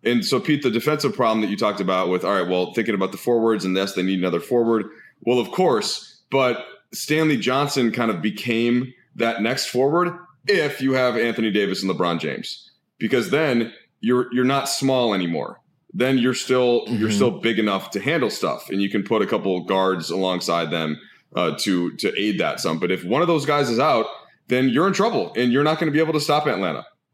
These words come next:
Speaker 1: especially in crunch time, possession type situations. You just don't have good enough personnel. Um, you can, can, you can make their shots difficult, but they're gonna make a good percentage of 'em. So the reason the Lakers were even messing around by being in that game is 'cause they literally had the best shooting half in the N B A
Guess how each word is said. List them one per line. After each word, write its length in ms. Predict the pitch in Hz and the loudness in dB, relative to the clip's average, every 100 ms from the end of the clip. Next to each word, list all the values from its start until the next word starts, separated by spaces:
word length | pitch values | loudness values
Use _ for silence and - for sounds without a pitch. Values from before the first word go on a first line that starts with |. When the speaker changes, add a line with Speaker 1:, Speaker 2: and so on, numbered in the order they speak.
| _ _ | _ _
Speaker 1:
especially 440 | 117 - 147 147 | -4 0 0 2
in 100 | 139 | 0
crunch 300 | 120 131 127 | 2 0 0
time, 320 | - 120 107 95 | 0 0 0 -2
possession 420 | 101 110 110 104 | 0 0 2 0
type 200 | 107 95 | 0 -2
situations. 520 | 98 98 95 - 78 | -4 0 0 -2 -6
You 80 | 90 | -6
just 160 | - | -4
don't 280 | - 113 110 | -2 0 0
have 420 | 104 104 95 80 - - - _ | -2 0 -2 -4 -12 -20 -20 _
good 140 | 120 | 0
enough 240 | 101 104 - | 2 0 0
personnel. 540 | 107 101 95 78 - - _ - | -2 0 -2 -2 -6 -18 _ -2
Um, 220 | 95 85 | 0 0
you 120 | 110 | 0
can, 220 | 123 104 | 0 -2
can, 180 | 110 98 - | -2 -4 -2
you 100 | 113 | 0
can 160 | 113 | 2
make 160 | 107 104 | 0 0
their 100 | 95 | -2
shots 280 | 120 104 - | 0 0 0
difficult, 460 | 120 165 127 117 | -2 0 0 2
but 120 | 113 | 0
they're 120 | 110 120 | 0 0
gonna 160 | 127 | 2
make 180 | 107 127 | 2 0
a 60 | 107 | 0
good 180 | 104 | -2
percentage 380 | 87 85 143 98 | -2 -2 -2 0
of 100 | 87 | -2
'em. 180 | 69 67 - - _ | -4 -10 -16 -20 _
So 300 | - 139 127 | 0 2 2
the 120 | 113 | 2
reason 280 | 123 180 202 | 2 2 2
the 80 | 160 | 2
Lakers 260 | 147 139 | 2 0
were 100 | 120 | 2
even 380 | 139 123 113 - - _ | 2 2 0 -2 -14 _
messing 380 | 120 139 139 127 | 0 0 0 2
around 240 | 127 123 | 2 2
by 100 | 107 | 0
being 220 | 104 131 | 0 0
in 80 | 131 | 2
that 140 | 113 | 0
game 260 | 110 139 123 | 0 0 2
is 100 | 104 | 0
'cause 160 | 117 98 | -2 0
they 120 | 104 | 2
literally 360 | 110 135 135 | 2 2 2
had 140 | 123 101 | 2 0
the 80 | 98 | 0
best 280 | 110 127 | 0 0
shooting 320 | - 123 123 113 | -2 -2 0 0
half 360 | 113 101 101 | 0 -2 -2
in 100 | 101 | -2
the 140 | 98 95 | 0 -2
N 120 | 98 | -2
B 140 | 92 | -2
A 140 | 78 | -2